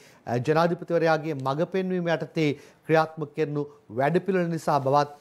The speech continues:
ඔහු සඳහන් කිරීමක් කළා තියෙනවා. අවුරුදු සමයේ ජනතාව රෙදි පිළ ඇතුළු භාණ්ඩ ලබා ගැනීමට සාප්පු වලට යන නිසා ඒ අවස්ථාවලදී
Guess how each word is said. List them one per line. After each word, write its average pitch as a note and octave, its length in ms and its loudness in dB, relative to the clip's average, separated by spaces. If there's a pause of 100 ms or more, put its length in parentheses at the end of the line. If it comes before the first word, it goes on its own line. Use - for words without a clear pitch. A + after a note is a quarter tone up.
(140)
ඔහු D3+ 200 2
සඳහන් D3 480 -2
කිරීමක් C3 480 -6
කළා C3+ 280 -4
තියෙනවා. B2 360 -10 (640)
අවුරුදු D3 460 2
සමයේ D3+ 420 0 (340)
ජනතාව D3+ 520 2
රෙදි C#3+ 220 -2
පිළ D#3 180 -4
ඇතුළු D3 340 0
භාණ්ඩ C#3+ 300 0
ලබා C#3 320 0
ගැනීමට D3+ 440 -4 (340)
සාප්පු D3+ 480 -2
වලට D#3+ 160 -2
යන D3 220 0
නිසා D#3+ 340 0
ඒ C#3+ 160 -4
අවස්ථාවලදී D3 760 0